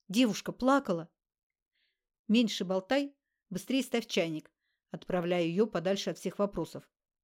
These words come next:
С ума сойти можно с этим вишнёвым чудом. Представил ещё на пару часов Леночку. Не, чё-то не выходит расстроиться. Курьер принёс нам готовый ужин. Полина приготовила чай,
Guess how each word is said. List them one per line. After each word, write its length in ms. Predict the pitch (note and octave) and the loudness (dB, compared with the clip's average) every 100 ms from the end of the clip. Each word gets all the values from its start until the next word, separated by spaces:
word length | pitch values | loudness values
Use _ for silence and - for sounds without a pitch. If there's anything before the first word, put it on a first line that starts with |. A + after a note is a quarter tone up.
| _ | _
С 200 | - - | -14 0
ума 220 | D4+ D#4+ | 4 4
сойти 320 | G3+ - D#3 F#3 | 4 0 -4 -4
можно 300 | E3+ D3 D#3 | -4 -6 -8
с 80 | |
этим 240 | E3 - D#3+ | -8 -8 -4
вишнёвым 440 | G3 - F#3+ F3+ | -2 0 0 0
чудом. 380 | G3 A3 D#3 - _ _ _ _ _ _ _ _ - | -2 -4 -6 -8 _ _ _ _ _ _ _ _ -12
Представил 460 | F3 - A3 A3+ | -12 0 4 4
ещё 300 | G3+ G3 - | 2 -2 0
на 140 | G#3+ G3+ | 0 0
пару 220 | G#3 F#3+ | 0 -2
часов 300 | F#3+ - G3 | -2 -4 -2
Леночку. 580 | G3 D#3 D3 - C#3+ - _ _ _ | -2 -2 -6 -10 -14 -14 _ _ _
Не, 340 | G3 G3+ F3 C#3+ _ _ _ _ _ _ | 0 2 2 -4 _ _ _ _ _ _
чё-то 260 | - G#3 G3+ | -10 -4 2
не 120 | G3+ | 4
выходит 420 | G#3+ - G3 D#3 | 4 2 -2 -2
расстроиться. 680 | D3+ - - D3+ C3 - A#2 - _ _ _ _ _ _ _ _ _ _ _ _ _ - | -8 -8 -6 -6 -8 -12 -16 -16 _ _ _ _ _ _ _ _ _ _ _ _ _ -4
Курьер 520 | G#3+ G3 G3 C#4+ D4 - - - - | 0 0 2 0 -2 -10 -20 -20 -6
принёс 420 | G3+ G3+ G#3+ - | 0 2 2 0
нам 200 | G3+ A#3 | 0 2
готовый 400 | F#3+ F#3 G#3+ G#3 | 2 2 2 2
ужин. 360 | G3+ E3+ D3 C#3 _ _ _ _ _ _ | 0 -4 -10 -12 _ _ _ _ _ _
Полина 340 | F#3+ G#3 F#3 E3 | 0 2 2 -2
приготовила 640 | F3+ E3 F#3+ A3 A#3 B3+ | -4 -2 -2 0 0 0
чай, 360 | - F4+ F4+ | 0 0 0